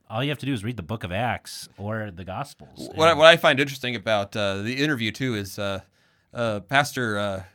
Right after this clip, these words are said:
Speaker 2: Chris Christian didn't seem to understand, you know, the just Jesus and then just Turkey.
Speaker 1: Yeah, a little
Speaker 2: You
Speaker 1: bit
Speaker 2: know,
Speaker 1: of
Speaker 2: I
Speaker 1: a
Speaker 2: think there's a, you know, he thinks just using the name Jesus is enough. Well, you need a little more than that. You need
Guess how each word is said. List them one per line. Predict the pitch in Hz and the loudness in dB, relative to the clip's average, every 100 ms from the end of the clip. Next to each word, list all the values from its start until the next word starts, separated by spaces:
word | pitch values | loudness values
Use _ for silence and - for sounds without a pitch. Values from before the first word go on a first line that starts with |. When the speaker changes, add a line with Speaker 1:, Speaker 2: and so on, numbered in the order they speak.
| - | -20
Speaker 2:
Chris | - 123 - | -10 -10 -6
Christian | 143 - 107 98 - _ - _ - - _ | -8 -6 -8 -8 -12 _ -20 _ -20 -20 _
didn't | 117 151 139 117 | -6 -2 -2 -4
seem | - 135 | -4 -4
to | 117 | -4
understand, | 117 131 110 127 131 117 104 101 _ _ _ _ | -4 -6 -6 -4 -2 -2 -4 -12 _ _ _ _
you | 123 | -4
know, | 113 104 - _ _ _ - - | -2 -4 -8 _ _ _ -20 -8
the | 117 | -6
just | 104 156 151 - | 0 2 2 2
Jesus | 139 127 120 - - | 0 2 -2 -6 -6
and | 113 | -2
then | 113 107 | -2 -2
just | 101 117 127 - - _ - | -2 2 2 0 -14 _ -12
Turkey. | - 143 135 90 - - | -6 -6 -6 -12 -12 -4
Speaker 1:
Yeah, | 101 101 92 - - | 0 2 0 -12 -10
a | 113 | -4
little | 123 | 0
Speaker 2:
You | 131 | 2
Speaker 1:
bit | |
Speaker 2:
know, | 127 | 4
Speaker 1:
of | 131 | 4
Speaker 2:
I | |
Speaker 1:
a | |
Speaker 2:
think | 160 156 | 2 2
there's | 147 131 | 0 0
a, | 127 110 98 - - _ | -2 -2 -6 -18 -20 _
you | - | -6
know, | 120 110 | -4 -4
he | 107 - 127 | -8 -6 -4
thinks | 131 120 107 | -2 -4 -4
just | 123 | -6
using | 113 139 131 113 | -2 0 0 -2
the | |
name | 107 117 120 110 | -2 -2 -2 -4
Jesus | 101 110 104 101 95 | -6 -6 -6 -8 -10
is | 98 | -10
enough. | 98 104 95 - | -8 -8 -8 -10
Well, | 107 107 | -10 -8
you | 110 | -8
need | 123 139 | -6 -6
a | 127 | -6
little | 117 113 | -8 -8
more | 104 110 113 | -6 -4 -4
than | 95 95 | -6 -10
that. | 92 95 92 | -8 -8 -8
You | 104 | -10
need | 107 113 | -8 -8